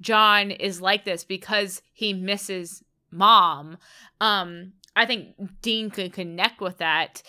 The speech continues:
He could make excuses for John, uh, in a way that, uh, Sam was always more skeptical of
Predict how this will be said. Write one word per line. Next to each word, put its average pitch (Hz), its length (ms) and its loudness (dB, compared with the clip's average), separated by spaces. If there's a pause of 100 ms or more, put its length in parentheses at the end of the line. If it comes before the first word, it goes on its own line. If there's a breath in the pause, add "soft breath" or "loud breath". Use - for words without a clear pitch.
(100)
He 214 160 -4
could 196 140 -6
make 175 220 -8
excuses 220 640 -10
for 180 160 -8
John, 156 580 -8 (300 soft breath)
uh, 127 920 0 (240)
in 214 180 2
a 185 100 -2
way 175 340 -2
that, 160 360 -4 (420)
uh, 117 40 -14 (800)
Sam 190 680 0 (220)
was 190 380 0
always 285 520 6
more 208 160 -2
skeptical 185 480 -4
of 165 480 -4